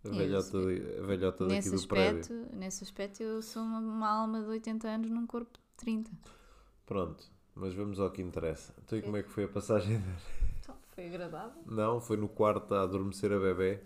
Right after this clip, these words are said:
Speaker 1: à meia-noite.
Speaker 2: E depois foi, porquê? Porque nós deitamos a Clara por volta das sete e meia, oito, né?
Speaker 1: Sim,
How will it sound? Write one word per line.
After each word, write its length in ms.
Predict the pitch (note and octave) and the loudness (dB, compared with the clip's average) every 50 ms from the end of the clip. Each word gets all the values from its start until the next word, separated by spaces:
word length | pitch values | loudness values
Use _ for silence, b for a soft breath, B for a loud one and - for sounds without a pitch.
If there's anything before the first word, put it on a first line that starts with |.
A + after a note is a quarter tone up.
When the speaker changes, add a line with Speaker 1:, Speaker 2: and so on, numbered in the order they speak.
| - - | -8 -2
Speaker 1:
à 100 | - G2 | -2 0
meia-noite. 400 | G2+ G2+ G2+ G2 - - - G2+ | 4 6 6 6 8 8 6 6
Speaker 2:
E 40 | G#3+ | 6
depois 300 | G#3 G3+ E4 D#4+ - - | 4 2 0 -2 -2 -4
foi, 340 | - - C#4 C#4 C4+ C4+ C4 | -6 -6 -4 -2 -2 -2 -2
porquê? 360 | B3+ - A3 G#3 - G#3 F#3+ F#3+ | -2 -4 -6 -4 0 0 0 0
Porque 160 | - - G3 | 0 -4 -4
nós 160 | G3 G3+ G3 | -2 -2 -2
deitamos 440 | G3+ G#3 G#3 G#3+ G3 F#3 F#3 F3+ F3 | -2 -2 -2 -2 -2 -2 -2 -2 -4
a 60 | F#3 | -4
Clara 480 | F#3+ - G3 F#3+ F3 E3+ D#3+ D#3 E3 - - b b b b b b b _ - | -4 -2 0 0 0 0 -2 -6 -8 -12 -14 b b b b b b b _ -6
por 120 | - F3+ | -6 -2
volta 320 | E3+ F#3+ F#3 F3 F3 - F3 | 2 2 2 2 0 -2 -2
das 320 | E3+ F3+ E3+ E3+ E3 E3 | -2 0 0 -2 -2 -4
sete 680 | - - - - - - - - D3+ D#3 D#3 - - D#3+ | -4 -6 -6 -8 -8 -10 -8 -6 -6 -6 -8 -8 -8 -8
e 60 | D#3 | -6
meia, 640 | D#3 D#3 D#3+ E3 E3 E3+ F3 F3+ F3+ F3+ F3 F3 E3+ | -6 -6 -4 -4 -4 -4 -4 -4 -4 -4 -4 -4 -4
oito, 420 | D#3+ D#3+ F3+ G3 A3 A#3 - - - - | -4 -4 -4 -6 -6 -8 -12 -16 -12 -8
né? 120 | E3 E3 | -8 -6
Speaker 1:
Sim, 320 | G3 A#3 C3+ A#2+ G#2+ A2 | -4 -4 -2 -2 -2 -4